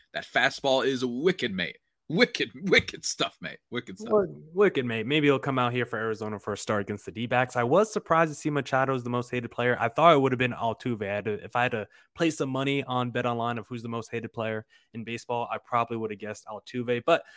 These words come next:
Speaker 2: my number one winner, let's get back to my list. My number one winner for the M L B season so far, I'd win a little bit abstract for number one 'cause I just put New York. The state of New York is the winner because you got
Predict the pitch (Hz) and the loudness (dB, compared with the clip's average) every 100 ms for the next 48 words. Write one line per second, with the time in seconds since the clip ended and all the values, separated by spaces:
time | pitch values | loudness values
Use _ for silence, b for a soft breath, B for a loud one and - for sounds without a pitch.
0 | B B 139 202 262 247 214 208 175 151 | B B 2 6 6 6 4 4 4 4
1 | 165 151 127 139 151 170 185 143 143 147 | 4 2 2 2 2 0 0 -2 -2 -2
2 | 131 - 147 - 135 143 147 127 123 151 | -2 -2 -2 -2 -4 0 0 -2 -6 -4
3 | 151 147 143 139 143 135 131 135 143 143 | -4 -2 -2 2 2 2 0 0 0 -2
4 | 135 127 120 117 113 110 104 98 110 120 | 0 2 2 0 -2 -4 -6 -12 -10 -8
5 | 117 110 110 120 113 113 117 110 123 131 | -8 -8 -10 -10 -8 -6 -6 -4 0 0
6 | 139 b b b - 147 156 143 156 131 | 0 b b b -2 -2 -2 -2 -4 -2
7 | 143 196 214 190 156 160 - - 156 - | 0 2 2 -2 -6 -8 -8 -6 -6 -6
8 | 139 135 127 127 139 139 131 160 160 160 | -10 -8 -6 -4 -4 -6 -2 0 0 -2
9 | - 147 139 - 117 123 127 107 101 92 | -4 -2 -2 -4 -8 -4 -2 -2 -4 -6
10 | _ 135 - 175 196 185 175 175 180 - | _ -10 -6 -2 -2 0 -2 0 -2 -2
11 | 127 123 110 107 101 196 127 196 180 190 | -6 -4 -4 -4 -2 -2 0 4 4 6
12 | 208 | 6